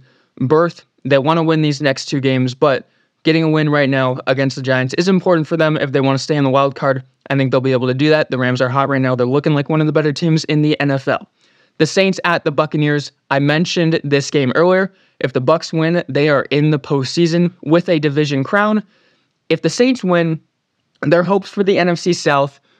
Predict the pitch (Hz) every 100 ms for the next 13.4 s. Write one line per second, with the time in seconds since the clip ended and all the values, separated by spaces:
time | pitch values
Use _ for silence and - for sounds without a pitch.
0 | _ - 151 - - 160 151 143 - 151
1 | 143 135 135 139 - 139 135 139 170 175
2 | 175 - _ _ _ 160 175 147 - 139
3 | 147 151 147 - - _ _ 143 143 135
4 | 135 135 131 127 - 135 139 131 139 147
5 | 127 131 127 127 _ _ _ _ - 139
6 | 131 135 143 190 160 131 131 - 160 -
7 | - - _ _ _ 135 135 135 131 123
8 | - 151 135 165 131 135 131 127 127 120
9 | 117 120 - 147 135 123 - 127 113 120
10 | - 139 123 120 120 - 107 - _ _
11 | - 147 147 147 147 147 147 147 135 127
12 | - 175 170 156 - 147 156 147 - 165
13 | 156 151 156 -